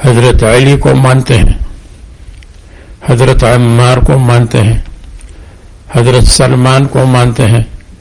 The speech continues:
حضرت مقداد کو مانتے ہیں، حضرت ابو ذر کو مانتے ہیں، اہل بیت کو مانتے ہیں، بس۔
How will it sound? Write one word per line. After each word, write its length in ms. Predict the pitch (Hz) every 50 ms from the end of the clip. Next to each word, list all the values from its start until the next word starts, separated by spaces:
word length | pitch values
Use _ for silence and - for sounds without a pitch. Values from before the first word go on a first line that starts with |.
| - - - - - - - -
حضرت 380 | 127 117 123 123 123 117 - -
مقداد 460 | 123 120 113 - 120 117 127 131 135 131 -
کو 140 | - 143 135
مانتے 440 | 131 127 120 123 127 - - 120 113
ہیں، 160 | - - - - - - - - - - - - - - - - - - -
حضرت 460 | - 135 123 131 131 139 139 - -
ابو 280 | 135 110 110 113 107 -
ذر 240 | - 131 143 147 -
کو 120 | - 139
مانتے 500 | 127 123 120 117 120 120 117 127 131 -
ہیں، 160 | - 123 117 - - - - - - - - - - - - - - - - - -
اہل 380 | 175 147 101 - 139 139 135
بیت 280 | 123 139 135 123 - -
کو 140 | - 120 104
مانتے 380 | 101 101 98 98 92 - -
ہیں، 400 | - - - - - - - - 107
بس۔ 360 | 113 110 110 - - -